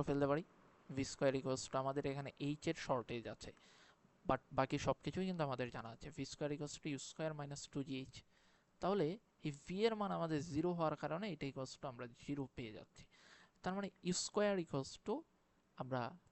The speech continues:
পেয়ে যাচ্ছি টু জি এইচ। তাহলে ইউ এর মান আমাদের কত ছিল? forty-one point six seven whole square equals to টু into জি এর মান হচ্ছে নাইন পয়েন্ট এইট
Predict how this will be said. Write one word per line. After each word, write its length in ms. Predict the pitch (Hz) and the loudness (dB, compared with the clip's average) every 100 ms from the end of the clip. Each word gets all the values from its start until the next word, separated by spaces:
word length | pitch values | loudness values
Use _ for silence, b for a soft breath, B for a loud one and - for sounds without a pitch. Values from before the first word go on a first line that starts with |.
| _ | _
পেয়ে 180 | 147 127 | 0 2
যাচ্ছি 280 | 127 - - 302 - _ _ _ _ - _ _ _ | 0 -4 -6 -6 -10 _ _ _ _ -20 _ _ _
টু 100 | 160 143 131 | 0 0 0
জি 140 | 131 160 302 _ _ _ _ - | -4 -6 -6 _ _ _ _ -12
এইচ। 160 | 120 - - _ b b b b - | -12 -12 -20 _ b b b b 2
তাহলে 180 | 180 - - | 2 2 0
ইউ 80 | 190 214 | 2 4
এর 60 | 202 | 2
মান 100 | 196 196 | 0 0
আমাদের 200 | 190 202 190 | -2 -2 -2
কত 120 | 185 202 | -2 -4
ছিল? 140 | 226 254 - _ _ _ - | -4 -4 -8 _ _ _ 2
forty-one 540 | 233 226 202 151 143 143 | 2 4 2 2 2 0
point 320 | 175 - _ - _ _ - - | -6 -6 _ -20 _ _ -20 -6
six 140 | - - - | -4 -4 -2
seven 220 | 135 143 - _ b b b b _ - | -2 -2 -8 _ b b b b _ -2
whole 180 | - 123 - | 0 2 0
square 280 | 156 277 - _ - | -2 -4 -6 _ -8
equals 220 | - 131 | -6 -6
to 60 | - - | -8 -6
টু 60 | 143 | -6
into 160 | 151 160 135 | -2 -4 0
জি 80 | 139 151 | 2 2
এর 60 | 156 | 2
মান 120 | 151 147 | -2 -4
হচ্ছে 200 | 131 - 131 123 | -8 -8 -8 -4
নাইন 140 | 127 143 | -6 -4
পয়েন্ট 200 | 151 180 196 | -4 -2 -4
এইট 100 | 320 | -6